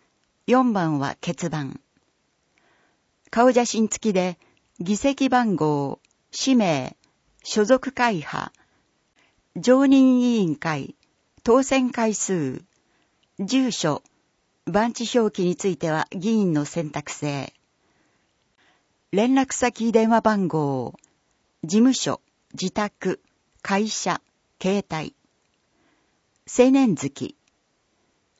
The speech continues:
抱負が書かれています。一、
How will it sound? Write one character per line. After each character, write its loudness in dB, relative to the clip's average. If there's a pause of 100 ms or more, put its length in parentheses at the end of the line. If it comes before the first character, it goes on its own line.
抱 6
負 -6 (600)
が 0
書 -8
か -4
れ -4
て -8
い -2
ま -6
す。 -16 (1080)
一、 -2